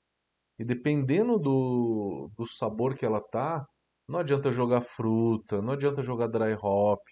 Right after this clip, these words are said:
Não vai esconder. Não vai esconder. O João tá falando que o flocão de milho precisa de uma rampa,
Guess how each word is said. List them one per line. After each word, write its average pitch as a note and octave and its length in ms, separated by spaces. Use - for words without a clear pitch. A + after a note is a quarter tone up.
Não C#3+ 260
vai E3 140
esconder. E3 500
Não A2+ 180
vai A#2 100
esconder. A#2 440
O A2+ 100
João A#2+ 300
tá D#3 100
falando C3 380
que - 80
o A#2+ 40
flocão C3 460
de C#3 140
milho C#3 320
precisa C#3 520
de C3+ 120
uma B2 280
rampa, D#3 720